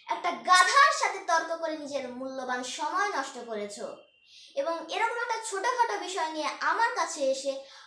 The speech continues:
আমারও মূল্যবান সময় নষ্ট করেছো।" তো বন্ধুরা,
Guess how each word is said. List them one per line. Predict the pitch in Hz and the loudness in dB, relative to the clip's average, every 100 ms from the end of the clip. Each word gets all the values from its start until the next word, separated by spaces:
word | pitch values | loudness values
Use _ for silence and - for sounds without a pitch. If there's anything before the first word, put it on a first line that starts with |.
| - | -4
আমারও | - 330 339 403 440 | 4 6 8 6 4
মূল্যবান | 392 330 285 277 | 2 2 2 0
সময় | 277 320 285 320 | -2 -6 -2 -2
নষ্ট | 285 240 - 240 | -2 -6 -10 -10
করেছো।" | 214 196 - - - _ _ _ _ _ _ | -10 -10 -12 -14 -16 _ _ _ _ _ _
তো | - 277 | -4 2
বন্ধুরা, | 330 302 294 254 247 | 2 2 0 4 4